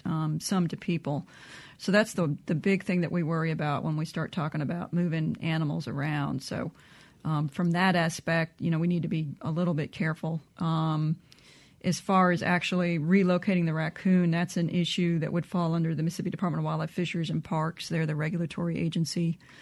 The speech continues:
Um, so, you know, if you continue to do those kinds of things, you might wanna talk with your local, um, conservation officer, um, and just get some advice from,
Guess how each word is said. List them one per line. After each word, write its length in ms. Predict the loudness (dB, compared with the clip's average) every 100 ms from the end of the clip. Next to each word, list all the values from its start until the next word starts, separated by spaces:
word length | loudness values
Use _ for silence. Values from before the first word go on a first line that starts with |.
| -20 -20 _
Um, 360 | -2 0 0 -2
so, 440 | -4 -2 -2 -2 -4 -4
you 80 |
know, 100 | -4
if 120 | -2 -2
you 80 |
continue 380 | -2 -2 2 2
to 100 | 2
do 180 | 2 2
those 220 | 2 -2
kinds 200 | -2 -2
of 80 | 0
things, 280 | 0 0 0
you 60 | 0
might 120 | 0
wanna 160 | 0 -2
talk 280 | -2 -2 -2
with 120 | -2
your 120 | -2
local, 540 | -2 -2 -2 -2 -4 -6 -4
um, 260 | -2 -2
conservation 580 | -2 -2 -2 -2 -2 -2
officer, 440 | -2 -2 -4 -4 -6 -10 -20 -20 -20 _
um, 440 | -4 -2 -2 -2 -2
and 180 | 0 0
just 180 | 0 -4
get 140 | -6
some 160 | -2 -2
advice 440 | 0 0 -2 -2
from, 440 | -4 -2 -2 -2